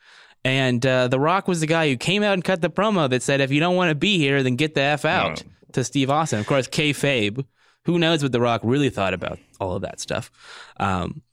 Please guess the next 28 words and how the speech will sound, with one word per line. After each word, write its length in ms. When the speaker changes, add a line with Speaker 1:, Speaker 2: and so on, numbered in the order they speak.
Speaker 1:
but 200
it, 200
it's 240
a 60
curious 540
thing 520
to 680
be 160
able 180
to 80
do 280
such 280
a 60
thing. 400
You 160
have 200
to 80
assume 320
Nia 260
Jax 600
gets 240
a 60
special 400
dispensation 1040
for 240
being 280
related 520
to 300